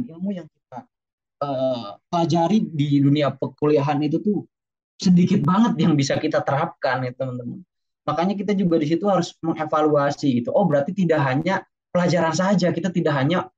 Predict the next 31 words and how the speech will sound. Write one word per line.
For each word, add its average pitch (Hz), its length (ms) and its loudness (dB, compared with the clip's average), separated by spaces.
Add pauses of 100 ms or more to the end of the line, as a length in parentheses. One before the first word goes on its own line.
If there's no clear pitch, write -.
(120)
misalnya 143 320 0
berkutat 143 480 -2
dengan 120 480 -2 (180)
ya, 123 100 -4
akademik 151 440 0
ataupun 156 340 -2
I 156 40 -2
P 143 160 -2
K 131 80 0
saja 160 560 0
gitu - 200 -10
loh. - 80 -6 (260)
Tapi 185 260 0
kita 214 160 2
juga 165 380 2
harus 151 180 0
melek 165 380 0
gitu, - 240 -8
kita 147 240 -4
juga 123 300 0
harus 123 120 -8
aktif 123 380 -6
berorganisasi, 123 960 -2 (240)
sehingga 147 380 2
skill 151 340 0
komunikasi 143 720 2
yang 139 80 4
minimal 143 320 2
kita 151 160 -4
bisa 139 240 0
terasah. 120 640 -4